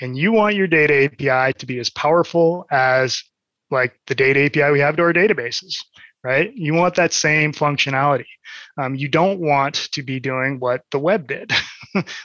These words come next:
The web was restful, and you don't want that anymore. My take on this is that you need to separate those two things from one another.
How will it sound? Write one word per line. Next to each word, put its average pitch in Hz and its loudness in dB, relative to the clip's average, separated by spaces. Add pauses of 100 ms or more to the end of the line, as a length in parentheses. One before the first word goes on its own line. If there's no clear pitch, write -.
The 135 -8
web 143 0
was 190 2
restful, 151 2
and 135 -6
you 143 -4
don't 151 0
want 165 2
that 117 -4
anymore. 196 -16
My 131 -6
take 240 -2
on 131 -2
this 123 -4
is 127 -4
that 123 -2
you 143 -8
need 139 -2
to 127 -4
separate 151 0
those 127 -4
two 135 -8
things 127 -6
from 160 -2
one 120 -8
another. 170 -12